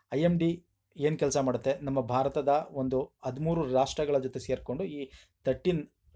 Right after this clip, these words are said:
ಮೆಂಬರ್ಸ್ ಕಂಟ್ರಿ ಜೊತೆ ಸೇರ್ಕೊಂಡು, ಈ ಒಂದು ಹಿಂದೂ ನದರನ್ ಇಂಡಿಯನ್ ಓಷನ್ ಅಂತ ಏನ್ ಕರಿತೀವಿ, ಅಲ್ಲಿ ತನ್ನ ಒಂದು ಇದನ್ನ ಮೇಲ್ವಿಚಾರಣೆ ಮಾಡ್ತಕ್ಕಂಥದ್ದು. ಓಕೆ,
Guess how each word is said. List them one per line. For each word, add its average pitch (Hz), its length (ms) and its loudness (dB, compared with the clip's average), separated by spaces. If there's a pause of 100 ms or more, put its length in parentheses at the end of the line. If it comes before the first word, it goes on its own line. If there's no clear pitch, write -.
(120)
ಮೆಂಬರ್ಸ್ 143 320 2
ಕಂಟ್ರಿ 143 180 -2
ಜೊತೆ 131 140 0
ಸೇರ್ಕೊಂಡು, 135 440 -4
ಈ 165 260 -6
ಒಂದು 143 260 0
ಹಿಂದೂ 143 360 -4 (360)
ನದರನ್ 165 380 6
ಇಂಡಿಯನ್ 160 340 2
ಓಷನ್ 139 300 2
ಅಂತ 131 140 -2
ಏನ್ 120 160 -2
ಕರಿತೀವಿ, 139 400 -6 (100)
ಅಲ್ಲಿ 170 360 -4 (260)
ತನ್ನ 143 160 0
ಒಂದು 143 300 2
ಇದನ್ನ 135 300 0
ಮೇಲ್ವಿಚಾರಣೆ 135 580 0
ಮಾಡ್ತಕ್ಕಂಥದ್ದು. - 640 -6
ಓಕೆ, 131 160 -8